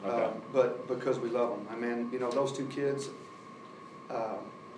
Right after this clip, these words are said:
Speaker 2: I love those dudes just like I love those guys in there. I mean, I would let both those kids babysit my, my, my girls, and that's the best compliment I can give a kid. But you know what? Um,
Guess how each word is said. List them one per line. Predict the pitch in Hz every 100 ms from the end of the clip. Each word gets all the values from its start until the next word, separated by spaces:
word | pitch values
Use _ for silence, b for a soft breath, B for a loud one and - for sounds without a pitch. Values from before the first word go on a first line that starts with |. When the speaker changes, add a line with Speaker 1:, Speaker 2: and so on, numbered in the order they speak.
| - - - -
Speaker 2:
I | 147
love | 127 135 131
those | 131 127
dudes | 143 135
just | 131
like | 131 127
I | 123
love | 127
those | 123 127
guys | 123 120 120
in | 117
there. | 120 131 127 127
I | 117
mean, | 120
I | 123
would | 131
let | 131 123
both | 131 131
those | 120
kids | - 127
babysit | 131 127 120 127
my, | 127 120 117 117
my, | 120 120
my | 127
girls, | 123 135 143 - - - -
and | 120 113 117
that's | 127
the | -
best | 131 131
compliment | 131 127 123 123
I | 120
can | 120
give | 123 -
a |
kid. | - 117 -
But | 127 120 B B B - -
you | 117
know | 120
what? | 123 131 135 - - - - - - -
Um, | 117 120